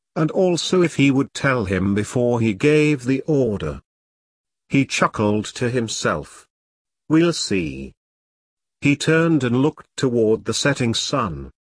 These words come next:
Optimus' wagon approached and he saw him standing in their wagon,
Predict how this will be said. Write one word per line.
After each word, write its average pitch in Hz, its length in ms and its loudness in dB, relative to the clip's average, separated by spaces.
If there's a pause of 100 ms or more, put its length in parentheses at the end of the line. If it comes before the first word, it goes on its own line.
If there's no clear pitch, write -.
(320)
Optimus' 131 680 -2
wagon 143 340 4
approached 101 540 -4
and 107 140 -2
he 95 100 -2
saw 123 320 0
him 135 180 2
standing 131 600 0
in 131 160 0
their 127 120 4
wagon, 107 440 0